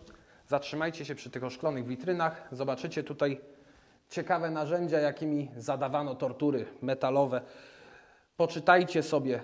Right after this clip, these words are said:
czym jest na przykład maska hańby, dlaczego była zakładana, komu, za, za co, za jakie przewinienia. Rzecz naprawdę, która, no, ja pierwszy raz w Polsce widzę. To było popularne, ale bardziej w czasach,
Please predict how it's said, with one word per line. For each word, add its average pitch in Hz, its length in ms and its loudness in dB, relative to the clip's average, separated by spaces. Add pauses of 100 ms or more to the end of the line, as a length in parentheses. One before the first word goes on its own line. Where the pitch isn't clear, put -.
(100)
czym 175 220 2
jest 160 160 0
na 151 100 -4
przykład 143 320 -2
maska 147 320 0
hańby, 165 500 0 (280)
dlaczego 143 460 -2
była 147 200 2
zakładana, 143 640 2
komu, 165 440 0
za, 147 420 4 (160)
za 175 220 6
co, 156 180 -2
za 139 120 0
jakie 156 220 0
przewinienia. 160 640 0 (1300)
Rzecz 247 280 6
naprawdę, 220 440 4
która, 196 460 4 (340)
no, 190 200 0
ja 214 140 6
pierwszy 214 340 2
raz 214 240 4
w - 60 -14
Polsce 196 440 4
widzę. 175 240 2
To 185 120 6
było 180 260 6 (420)
popularne, 202 680 6
ale 175 180 4
bardziej 190 300 4
w 180 60 -10
czasach, 185 540 -2